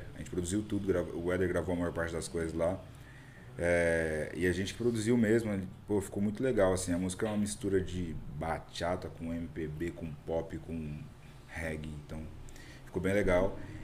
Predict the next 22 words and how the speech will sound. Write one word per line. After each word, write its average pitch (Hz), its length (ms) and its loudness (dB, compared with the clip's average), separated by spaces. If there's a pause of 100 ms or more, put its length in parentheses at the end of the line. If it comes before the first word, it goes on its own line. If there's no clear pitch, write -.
E 104 120 6
aí 104 140 12
a 107 60 12
galera 113 220 12
gostou 117 280 6
bastante 113 580 6
e 113 40 6
aí 110 60 8
a 113 40 8
gente 110 120 4
vai 110 80 2
fazer 107 260 4
meio 104 180 2
que 110 100 -2
um, 104 240 2 (140)
que - 80 -4
um 101 80 2
E 92 40 -2
Pzinho 92 340 2
de - 60 -8
quatro 95 280 0
faixas. 87 640 -4